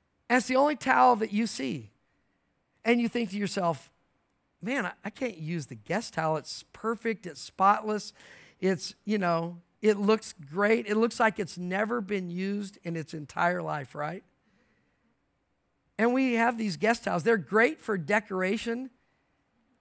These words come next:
but for what towels are made for, they're useless, right? I mean, they might look good, but they don't do anything. But you also have other towels in your house. I always call these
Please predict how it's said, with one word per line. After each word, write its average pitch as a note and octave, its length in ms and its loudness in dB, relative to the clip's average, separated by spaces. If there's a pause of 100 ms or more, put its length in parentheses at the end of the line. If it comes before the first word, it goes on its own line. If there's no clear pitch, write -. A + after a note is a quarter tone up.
(140)
but A#3 340 2 (280)
for A3 280 4
what G#3+ 320 2
towels B3 400 6
are G3 100 -2
made G#3 300 0
for, C#4 480 2
they're G#3+ 240 2
useless, F#3+ 680 -2
right? F3+ 280 2 (1400)
I A#3+ 80 2
mean, D4 100 4
they D#4 120 6
might C#4 220 4
look B3+ 280 2
good, G#3 160 2
but G3 160 -4
they A3+ 160 2
don't A3 320 -2
do B3 180 -2
anything. D3 400 -6 (300)
But B3 120 2
you B3+ 220 4
also F4 300 8
have C4+ 280 6
other B3 280 2
towels G3 640 4
in G3 160 -2
your F3+ 140 -2
house. F3+ 280 0
I G3+ 140 8
always C#4 240 4
call G#3+ 200 2
these G#3 320 -4